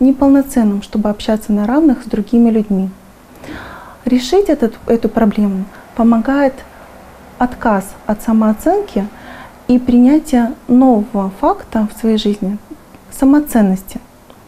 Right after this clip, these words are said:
Самоценность — это признание своей индивидуальности, своей уникальности в этом мире. Ведь кроме вас в этом мире нет ни одного человека, который бы был похож на вас.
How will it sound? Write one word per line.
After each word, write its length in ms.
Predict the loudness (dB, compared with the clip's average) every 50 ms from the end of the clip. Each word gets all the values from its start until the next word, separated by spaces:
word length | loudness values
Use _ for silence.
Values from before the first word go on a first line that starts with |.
| -20 -20 -20 -20 -20 -20 -20 -16
Самоценность — 920 | -4 0 2 2 2 2 0 -2 0 2 2 2 0 0 -4 -10 -18 -20 -20 -20 -20 -20 -20 -20 _ _ _
это 440 | -2 -2 -2 -2 -2 -2 0 0 -2 -2
признание 760 | 0 2 2 4 4 4 4 4 4 4 4 4 2 -2 -4 -10 -14 -6
своей 600 | -4 -2 0 2 2 2 2 2 2 0 0 -4 -6 -14 -20 -8 0
индивидуальности, 1040 | 2 2 2 2 2 0 0 -2 0 0 2 4 4 2 2 -2 -6 -8 -8 -8 -8 -10 -14 -20 -20 -20 -20 _ -20 -12 -6
своей 580 | -4 -2 0 0 0 2 2 2 2 2 0 -2 -8 -4 0
уникальности 840 | 2 4 4 4 4 2 0 0 2 4 4 4 2 0 -2 -6 -2
в 60 | 0
этом 220 | 0 0 2 0 2
мире. 380 | 2 2 2 0 0 -2 -6 -10 -14 -20 -20 -20 -20 -20 -20 -20 -20 -20 -20 -20 -14 -4
Ведь 320 | 0 2 2 2 0 -2 -10 -4
кроме 420 | 0 2 4 4 4 4 2 0 -4 -6 -4
вас 480 | -2 0 2 2 2 0 0 -4 -10 -18 -20 _ -4
в 160 | -4 0 0
этом 220 | 0 0 2 2 4
мире 280 | 4 4 4 4 4
нет 220 | 4 2 2 2 2
ни 100 | 2 4
одного 260 | 4 6 6 4 4
человека, 540 | 2 0 -2 0 0 0 0 -2 -2 -8 -8
который 360 | -8 -8 -4 -2 0 0 2
бы 100 | 0 0
был 280 | -2 -2 0 0 0 0
похож 520 | 0 -4 -4 -4 0 0 -2 -2 0 -2
на 100 | -4 -4
вас. 200 | -2 -4 -6 -8